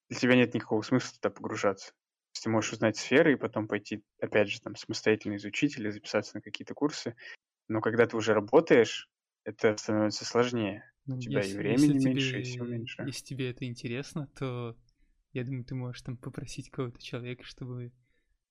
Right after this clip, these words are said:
Speaker 2: он что-то тебе рассказал или чтобы вы совместно что-то сделали. Ну, то есть это как, э, там, э, приходит, э, подмастерье к мастеру и такой: «Ну, в принципе, мне здесь нечего делать, я ничего не умею,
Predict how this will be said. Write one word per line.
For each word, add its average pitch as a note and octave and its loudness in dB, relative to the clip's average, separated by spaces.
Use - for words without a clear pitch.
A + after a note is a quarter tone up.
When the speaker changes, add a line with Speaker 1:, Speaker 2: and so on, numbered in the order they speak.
Speaker 2:
он B2+ -12
что-то - -12
тебе C3 -8
рассказал C3 -6
или A#2+ -8
чтобы A#2+ -14
вы B2 -10
совместно A#2 -12
что-то - -16
сделали. A2+ -8
Ну, C3+ -4
то C#3+ -2
есть - -4
это C#3 -2
как, C3 -6
э, B2+ -6
там, B2 -8
э, C3 -8
приходит, C3+ -6
э, B2+ -10
подмастерье C3 -4
к - -20
мастеру C3 -6
и - -14
такой: B2+ -10
«Ну, C#3+ -8
в F3+ -18
принципе, C#3 -8
мне C3 -8
здесь B2 -12
нечего D#3 -6
делать, B2+ -8
я C3 -6
ничего B2 -12
не B2+ -6
умею, C#3+ -8